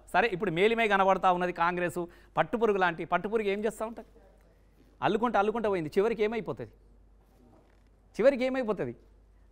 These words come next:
తనను తననే క్లోజ్ చేసుకుంటా ఉంటుంది. రేపు పొద్దుగాల కాంగ్రెస్ని ఎవడు కూల్చాడు? వాళ్ళు వాళ్ళే కూల్చుకుంటారు. వాళ్ళు వా-, ఇప్పుడే మీరు చూస్తున్నారు కదా, ఒక మంత్రికి ఒక మంత్రికి సంబంధం ఉన్నదే. పొద్దుగాల ఈయన ఒకటి మాట్లాడతాడు, మొన్న మనం చూసినాం, మాకు ఎంత విచి-, విచిత్రం ఏం వచ్చిందంటే, ఉత్తమ్ కుమార్ రెడ్డి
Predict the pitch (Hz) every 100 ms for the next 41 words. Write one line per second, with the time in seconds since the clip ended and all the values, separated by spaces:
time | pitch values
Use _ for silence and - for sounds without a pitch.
0 | - 156 233 220 220 233 311 - - -
1 | 277 247 240 214 165 151 127 123 123 -
2 | - 131 165 160 180 240 - 185 220 247
3 | 254 240 208 247 240 240 240 175 151 196
4 | 247 262 262 262 247 214 247 269 269 156
5 | - - - 123 156 254 240 240 190 220
6 | 285 285 254 254 262 247 226 214 185 233
7 | 214 226 247 247 214 208 202 202 196 208
8 | 196 156 156 220 - _ - _ - _
9 | - 180 233 226 220 226 214 214 214 220
10 | 208 208 208 202 214 208 202 196 190 202
11 | 123 - - 180 202 202 254 190 208 185
12 | 156 147 156 233 269 254 247 233 233 190
13 | 160 196 208 294 285 269 247 220 202 214
14 | 226